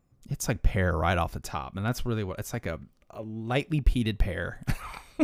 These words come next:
Um, but it's cool that they do that. It's cool that they give you an idea of what's in it. Um,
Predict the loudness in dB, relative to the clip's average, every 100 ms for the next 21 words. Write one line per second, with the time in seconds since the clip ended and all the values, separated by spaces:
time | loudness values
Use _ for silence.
0 | 0 2 4 4 -2 -14 -10 -8 2 10
1 | 12 12 12 8 0 -4 _ _ -16 6
2 | 6 6 -2 0 6 6 6 2 0 -2
3 | -4 -4 -6 -6 -8 0 6 6 6 2
4 | 2 2 2 2 2 0 -2 -4 -4 -2
5 | -2 -2 -4 -6 -4 -6 -6 -8 -6 -4
6 | -8 -16 _ _ -12 -8 -8 -10